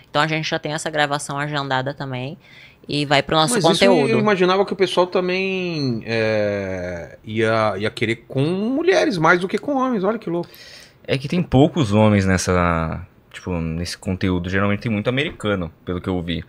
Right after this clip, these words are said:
Speaker 2: Sério?
Speaker 3: Mas brasileiro
Speaker 2: Que
Speaker 3: aqui
Speaker 2: consome?
Speaker 3: tem poucos. Não, tipo, eu falo ator pornô, no caso, homem.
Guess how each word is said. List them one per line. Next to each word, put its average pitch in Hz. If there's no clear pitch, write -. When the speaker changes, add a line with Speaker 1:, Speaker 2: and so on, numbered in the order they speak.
Speaker 2:
Sério? 110
Speaker 3:
Mas 101
brasileiro 110
Speaker 2:
Que 135
Speaker 3:
aqui 135
Speaker 2:
consome? 156
Speaker 3:
tem 135
poucos. -
Não, 131
tipo, 107
eu 98
falo 110
ator 117
pornô, 107
no 85
caso, 82
homem. 95